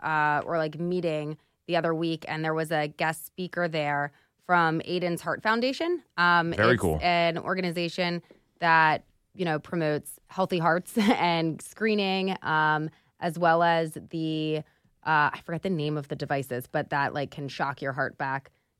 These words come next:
Speaker 1: into
Speaker 2: A
Speaker 1: place.
Speaker 2: defibrillator.
Speaker 1: The, yeah. Um,
Speaker 2: I'm surprised I knew that. That was pretty good.
Speaker 1: Yeah, yeah. So, um, she had a very,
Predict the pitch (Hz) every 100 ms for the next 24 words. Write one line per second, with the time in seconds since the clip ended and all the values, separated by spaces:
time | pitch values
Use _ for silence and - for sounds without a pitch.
0 | - 156 104 120 151 139 117 90 - 85
1 | 160 - - 170 - - - - _ _
2 | 175 170 160 151 147 151 147 127 110 104
3 | 127 117 76 98 110 107 123 92 107 104
4 | - 202 180 196 120 143 165 180 - -
5 | 185 170 170 165 165 151 160 156 151 147
6 | - - 190 180 175 175 - 156 165 160
7 | 165 160 160 151 160 165 165 160